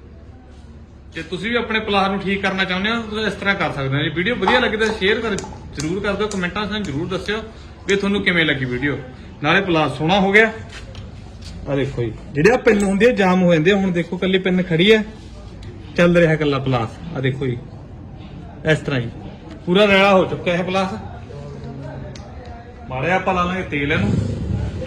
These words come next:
ਵਧੀਆ ਗੱਲਬਾਤ ਹੋਵੇ। ਤੇਲ ਅਸੀਂ ਤਾਂ ਲਾ ਰਹੇ ਹਾਂ, ਨਾਲ ਤਾਂ ਰੈਲਾ ਹੋ ਜਾਊ, ਨਾਲੇ ਇਹਨੂੰ ਜਰ ਨਹੀਂ ਲੱਗੂਗੀ, ਕਿਉਂਕਿ ਰਗੜਤਾ ਨਾ ਆਪਾਂ,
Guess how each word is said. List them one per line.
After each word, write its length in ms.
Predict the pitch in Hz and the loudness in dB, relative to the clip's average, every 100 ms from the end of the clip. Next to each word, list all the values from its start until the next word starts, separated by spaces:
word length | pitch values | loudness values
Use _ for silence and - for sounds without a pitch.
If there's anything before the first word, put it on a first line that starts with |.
| - | -6
ਵਧੀਆ 220 | 139 170 | -2 0
ਗੱਲਬਾਤ 440 | 208 185 175 175 160 | 2 2 2 2 2
ਹੋਵੇ। 120 | 156 160 | 0 2
ਤੇਲ 200 | 180 185 | 2 4
ਅਸੀਂ 160 | 180 180 | 2 0
ਤਾਂ 180 | 165 156 | 0 2
ਲਾ 180 | 165 | 4
ਰਹੇ 120 | 180 196 | 4 4
ਹਾਂ, 160 | 208 - - - 143 | 2 -4 -10 -8 0
ਨਾਲ 140 | 165 | 2
ਤਾਂ 100 | 196 | 4
ਰੈਲਾ 240 | 175 151 160 | 4 4 4
ਹੋ 120 | 175 | 4
ਜਾਊ, 100 | 202 | 2
ਨਾਲੇ 240 | 196 180 | 2 2
ਇਹਨੂੰ 180 | 196 226 | 4 2
ਜਰ 220 | 170 156 | 2 2
ਨਹੀਂ 100 | 151 | 2
ਲੱਗੂਗੀ, 360 | 143 135 123 - - - | 0 -2 -4 -4 -6 0
ਕਿਉਂਕਿ 260 | - 196 196 - - | 2 2 2 0 -4
ਰਗੜਤਾ 380 | 143 147 151 185 | -2 -2 0 0
ਨਾ 60 | 202 | 0
ਆਪਾਂ, 220 | 202 185 | 0 -2